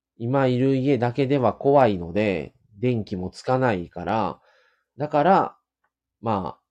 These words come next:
避難所行こうかっていう感覚でしたけど、ねえ、あの、東日本だったら、その後津波が来ますから、そんな地震起きて一時間以内に逃げて、高台に逃げるか、避難所に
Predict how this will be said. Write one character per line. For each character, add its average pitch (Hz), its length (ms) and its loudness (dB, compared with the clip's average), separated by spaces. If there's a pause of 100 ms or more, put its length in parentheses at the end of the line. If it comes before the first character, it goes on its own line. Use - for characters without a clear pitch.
避 - 140 -14
難 101 220 -2
所 101 120 2
行 104 100 -2
こ 131 100 -2
う - 20 0
か 104 140 2
っ - 100 -8
て 98 100 -10
い 95 80 -4
う 92 60 -6
感 131 280 -10
覚 127 220 -8
で 120 140 0
し - 80 -10
た 110 120 -2
け 87 120 -8
ど、 98 340 -2 (1200)
ね 147 120 0
え、 92 280 -2 (800)
あ 101 140 -8
の、 98 240 -2
東 156 400 -2
日 151 100 0
本 147 260 0
だ 98 60 2
っ - 80 -10
た 98 100 -6
ら、 92 200 -4
そ 147 140 -4
の 143 160 2
後 92 140 -4
津 - 160 -8
波 165 240 0
が 143 100 0
来 139 100 -10
ま 127 140 -2
す - 100 -16
か - 120 -4
ら、 87 320 0 (720)
そ 143 180 -4
ん 135 140 -2
な 120 160 0
地 110 140 -6
震 147 280 -2
起 - 80 -12
き - 20 -20
て 110 80 -2
一 131 220 -4
時 135 100 -2
間 135 220 2
以 139 40 -2
内 113 240 0
に 107 400 -4 (1200)
逃 104 140 -6
げ 143 120 2
て、 113 280 0
高 113 240 0
台 113 200 2
に 127 140 -2 (100)
逃 98 40 -4
げ 110 120 2
る 117 100 -2
か、 104 360 0
避 - 160 -8
難 107 240 0
所 120 120 0
に 139 160 0